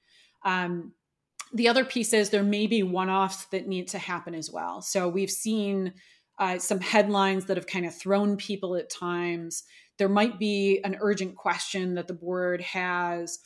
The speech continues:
or an urgent issue that arises within the organization. And so there may need to be a one-off, uh, report out for,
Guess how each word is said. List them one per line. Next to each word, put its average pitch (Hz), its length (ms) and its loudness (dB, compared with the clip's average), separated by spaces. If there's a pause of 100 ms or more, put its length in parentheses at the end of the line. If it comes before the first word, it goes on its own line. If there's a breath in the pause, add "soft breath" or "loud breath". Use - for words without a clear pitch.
(280 soft breath)
or 190 540 6
an 202 100 2
urgent 190 400 0
issue 202 420 2
that 170 140 -2
arises 170 540 -4
within 180 300 -4
the 185 100 -2
organization. 170 1000 -8
And 190 140 -6
so 214 80 -2
there 202 140 0
may 214 160 6
need 202 220 4
to 202 80 -4
be 180 120 -2
a 170 80 0
one-off, 175 760 -6 (220)
uh, 170 320 -8
report 185 480 -2
out 170 480 0
for, 175 540 -2